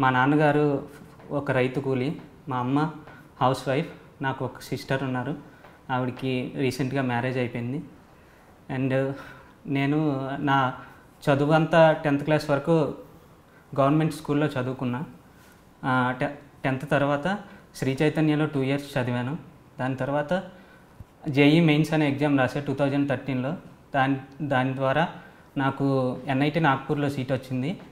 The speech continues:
మహారాష్ట్రలో. అక్కడ ఫోర్ ఇయర్స్ బీటెక్ కంప్లీట్ చేశాను. దాని తర్వాత టూ థౌజండ్ సెవెంటీన్ నుంచి నేను ఐఏఎస్ కోసం నా ప్రిపరేషన్ స్టార్ట్ చేశా. అప్పటి వరకు నాకు ఐఏఎస్ ఎగ్జామ్ ఉంటుందని కూడా బీటెక్ అయ్యే వరకు నాకు తెలియదు.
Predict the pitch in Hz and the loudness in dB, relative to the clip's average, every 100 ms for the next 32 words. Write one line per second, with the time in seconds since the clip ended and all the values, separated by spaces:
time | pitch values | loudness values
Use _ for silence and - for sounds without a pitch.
0 | - - 127 131 127 - 131 127 180 - | -20 -6 -2 2 0 0 -2 0 -2 -6
1 | - - 131 151 131 143 139 135 139 143 | -18 -12 -4 0 2 2 2 2 0 0
2 | 170 - - - - - 131 143 143 131 | -4 -4 -14 -20 -10 -2 2 2 2 2
3 | 120 139 - 123 - 123 170 - - - | 2 -2 0 -2 0 -2 -2 -6 -16 -20
4 | - 139 131 131 131 139 147 185 208 - | -14 0 2 4 2 2 2 0 -4 -8
5 | - - - 143 151 147 156 156 143 143 | -20 -20 -4 2 6 8 6 4 4 4
6 | 147 151 143 139 185 220 - - 139 131 | 2 4 4 2 0 -2 -8 -4 2 4
7 | 123 135 147 143 135 127 165 180 143 131 | 4 4 2 2 0 0 -2 0 0 0
8 | - 135 139 135 143 - 123 123 135 - | -2 0 0 0 -4 0 0 2 -2 0
9 | 139 - - - - - - - 160 151 | -4 -6 -14 -20 -20 -8 -4 2 6 6
10 | 151 170 147 139 135 165 165 151 135 156 | 6 4 6 6 6 6 4 2 4 4
11 | 156 147 160 151 143 143 156 139 139 147 | 4 2 2 2 2 2 2 2 0 0
12 | 151 143 139 135 143 135 - 127 139 143 | 2 2 2 2 0 0 -2 0 2 0